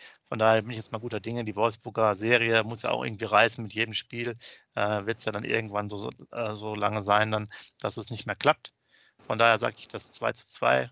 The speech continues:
Deswegen will ich erstmal noch von dir jetzt mal einen richtig optimistischen Tipp haben.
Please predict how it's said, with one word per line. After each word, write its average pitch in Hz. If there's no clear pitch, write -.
Deswegen 113
will 117
ich 120
erstmal 117
noch 101
von 107
dir 123
jetzt 117
mal 104
einen 101
richtig 131
optimistischen 120
Tipp 110
haben. 95